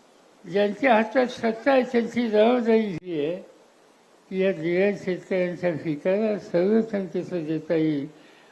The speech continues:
आणि त्यांच्या फायद्यामध्ये दोन पैसे अधिक कसे देता येईल यासंबंधीची आखणी धोरणाची करणं ही सरकारची जबाबदारी आहे. पण या सरकारला ते सहन होत नाही,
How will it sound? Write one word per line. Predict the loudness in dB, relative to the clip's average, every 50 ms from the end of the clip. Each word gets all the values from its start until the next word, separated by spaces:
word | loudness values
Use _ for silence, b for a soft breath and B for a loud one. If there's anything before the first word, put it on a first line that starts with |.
| B B
आणि | -8 -4
त्यांच्या | -2 -2 -2 -2 0 -2 -2 -4 -2
फायद्यामध्ये | -2 -2 -2 0 2 2 2 2 2 2 0 2 2 4 4 4 2
दोन | 2 0 0 0 0 0 -2
पैसे | -2 -4 -4 -2 0 0
अधिक | 0 0 2 0 0 0 0
कसे | -2 -4 -4 -4 -4 -4 -2
देता | -2 -2 -4 -2 -2 0
येईल | 0 2 2 0 -2 -4 -6 -10 -16 -20 -20 -20 -20 _ _ _ -4 0 2
यासंबंधीची | 2 2 2 2 0 0 0 0 0 -2 -2 -2 -2 -2 -4 -2 0 0
आखणी | 2 2 0 -2 -2 -2 0 2 2 2 0 0 -4 -8 B B B B B B B
धोरणाची | -4 -2 0 2 2 2 2 2 0 0 0 -2 -6 -8
करणं | -6 -4 -4 -4 -2 -2 -2 -4 -4 -6 -8 -14 -20 B B B B _ _ -6
ही | -4 -4 -4
सरकारची | -2 -2 -2 -2 -2 -2 -2 -2 -4 -4 -4 -8 -10 -8
जबाबदारी | -6 -6 -6 -6 -6 -8 -8 -10 -10 -10 -10 -10 -12
आहे. | -14 -16 -18 -20 -20 _ _ _ _ _ _ _ _ _ _ _ _ _ _ _ _ _ _ _ _ _ _ _ _
पण | -8 -6
या | -4 -4 -4 -4
सरकारला | -4 -4 -4 -4 -4 -4 -4 -4 -4 -2 -2 -2 -4 -6 -6 -6
ते | -8 -8
सहन | -8 -8 -8 -8 -8 -8 -8 -10
होत | -14 -16 -16 -20 _ -20
नाही, | -20 -20